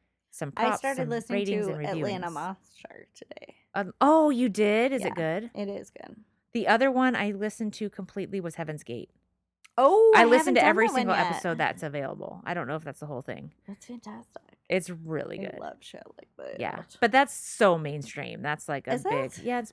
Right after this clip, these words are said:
Speaker 1: put on, it's produced by Stitcher. It's
Speaker 2: Oh,
Speaker 1: a
Speaker 2: yeah,
Speaker 1: big
Speaker 2: mine was Tenderfoot, so sorry.
Speaker 1: Yeah, so
Speaker 2: Yeah, it's
Speaker 1: that's
Speaker 2: so
Speaker 1: okay. Every now and then we can s-,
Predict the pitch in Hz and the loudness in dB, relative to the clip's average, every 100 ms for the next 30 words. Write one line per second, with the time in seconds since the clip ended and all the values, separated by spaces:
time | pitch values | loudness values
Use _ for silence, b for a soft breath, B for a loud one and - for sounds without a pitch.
0 | _ - 196 185 - 175 - - - 180 | _ -8 -8 -6 -8 -10 -12 -20 -12 -10
1 | 185 156 139 - 165 - 156 147 131 196 | -8 -8 -10 -8 -8 -6 -6 -6 -6 -6
2 | 175 - - 220 247 247 247 240 233 202 | -6 -8 -10 0 2 2 -2 -2 -6 -8
3 | - 175 156 - - - _ - - 208 | -12 -14 -12 -16 -18 -20 _ -20 -20 -20
4 | - - - - 165 147 127 139 _ _ | -20 -20 -20 -14 -10 -8 -10 -14 _ _
5 | - - 135 143 - _ _ _ _ _ | -16 -10 -10 -10 -16 _ _ _ _ _
6 | _ 247 240 403 453 523 208 160 175 208 | _ -10 -4 -2 2 2 2 0 -2 -4
7 | 311 254 190 160 147 147 160 147 - | -2 0 0 -2 -6 -6 -10 -12 -14